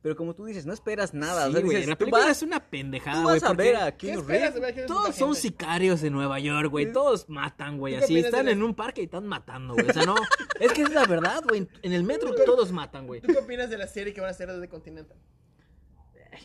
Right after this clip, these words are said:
Speaker 2: qué verga, no sé, güey, porque no sé de qué se va a tratar.
Speaker 1: Pero es lo, es lo que hablamos,
Speaker 3: Va a
Speaker 1: eh.
Speaker 3: girar, va a girar en torno a lo que es
Speaker 1: Pero es lo que
Speaker 3: eh,
Speaker 1: deci-, es lo que decimos de la decadencia de, de,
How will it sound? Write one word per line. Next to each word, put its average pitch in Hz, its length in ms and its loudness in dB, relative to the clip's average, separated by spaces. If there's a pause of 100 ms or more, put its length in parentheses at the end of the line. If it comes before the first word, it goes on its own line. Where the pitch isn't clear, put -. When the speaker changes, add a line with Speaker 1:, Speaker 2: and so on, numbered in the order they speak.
Speaker 2:
qué - 120 -16
verga, 160 360 -12
no 202 100 -10
sé, 233 280 0
güey, 214 180 -2
porque 160 680 -2
no 190 120 -6
sé 233 80 -12
de 226 120 -2
qué 208 100 -8
se 196 80 -10
va 202 80 -8
a 190 40 -10
tratar. 160 200 -14
Speaker 1:
Pero 185 160 0
es 202 80 2
lo, 220 140 6
es 165 120 0
lo 175 120 -8
que - 80 -14
hablamos, 143 260 -6
Speaker 3:
Va 196 140 -2
a - 20 -2
Speaker 1:
eh. - 40 -4
Speaker 3:
girar, 190 300 0
va 202 40 -2
a 202 40 -2
girar 190 300 -2
en 175 140 -10
torno 160 320 -10
a 151 40 -12
lo 151 200 -14
que 135 220 -20
es 139 60 -20
Speaker 1:
Pero 143 160 2
es 151 80 4
lo 156 140 4
que 160 80 2
Speaker 3:
eh, 143 60 0
Speaker 1:
deci-, 131 300 -6
es 175 140 0
lo 180 100 -4
que 160 120 0
decimos 151 340 -4
de 135 60 -4
la 120 100 -2
decadencia 123 500 -8
de, 117 160 -4
de, 113 260 -6